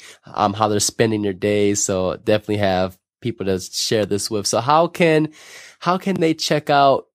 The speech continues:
you know, what you are doing? You talked about the podcast. Um, where can they find that at? And then also,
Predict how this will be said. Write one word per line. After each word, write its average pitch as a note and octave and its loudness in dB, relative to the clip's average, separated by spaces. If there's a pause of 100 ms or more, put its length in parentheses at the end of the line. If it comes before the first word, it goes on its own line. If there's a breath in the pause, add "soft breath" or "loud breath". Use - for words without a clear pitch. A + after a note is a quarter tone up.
you B2+ -12
know, A#2 0
what A2 -2
you B2+ -2
are A#2+ 0
doing? A2+ -2
You G#2+ -4
talked C#3+ -2
about C3 -2
the - -4
podcast. A2+ 0
Um, G2 -4
where A#2+ -2
can B2+ -4
they B2+ 0
find A2 0
that G#2 0
at? G2 0
And G2+ -6
then F#2+ -6
also, A2 2